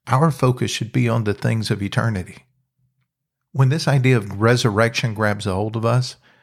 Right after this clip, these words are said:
we live differently. We think differently. We don't fall into these pitfalls. We don't chart our own course. And we will be eagerly awaiting Jesus to come get us and take us home.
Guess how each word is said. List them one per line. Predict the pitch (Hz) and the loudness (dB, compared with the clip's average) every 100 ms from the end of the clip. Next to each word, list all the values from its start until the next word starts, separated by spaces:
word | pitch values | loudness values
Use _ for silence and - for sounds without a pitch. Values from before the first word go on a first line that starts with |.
| _ _ _ - | _ _ _ -10
we | 120 110 117 123 160 | -10 -10 -2 2 2
live | 131 131 151 120 | 2 4 4 2
differently. | 117 131 120 101 104 | 0 0 0 0 0
We | 101 120 | 0 0
think | 131 - 143 156 - | 0 0 0 0 -2
differently. | 107 - - 127 101 98 | -4 -4 -8 -8 -6 -6
We | 104 123 | -2 0
don't | 151 156 | 2 0
fall | - - 127 143 123 | -2 0 2 4 4
into | 131 127 | 4 4
these | 107 113 - | 2 -2 -4
pitfalls. | - 143 - 101 - - | -2 -2 -2 -4 -4 -2
We | 131 | 0
don't | 143 147 | 0 -2
chart | - 131 135 | -2 0 2
our | 127 117 | 2 0
own | 120 107 | -2 -4
course. | - 143 131 - - - _ _ - | -4 -4 -4 -6 -16 -16 _ _ -2
And | 120 113 | 0 2
we | 131 | 2
will | 147 127 | 4 2
be | 120 127 127 _ | 4 0 -2 _
eagerly | 165 175 139 123 110 104 | 0 2 4 2 0 -2
awaiting | 104 110 107 107 101 | -2 -2 -2 -6 -4
Jesus | 135 135 120 - - - _ _ - | -2 0 -2 -6 -10 -12 _ _ -6
to | 120 | -4
come | - 123 123 | 2 2 4
get | 127 113 | 2 0
us | - - | -4 -6
and | 104 95 | -6 -2
take | 107 - | -4 -4
us | 107 | -4
home. | 117 117 110 | -2 -2 -4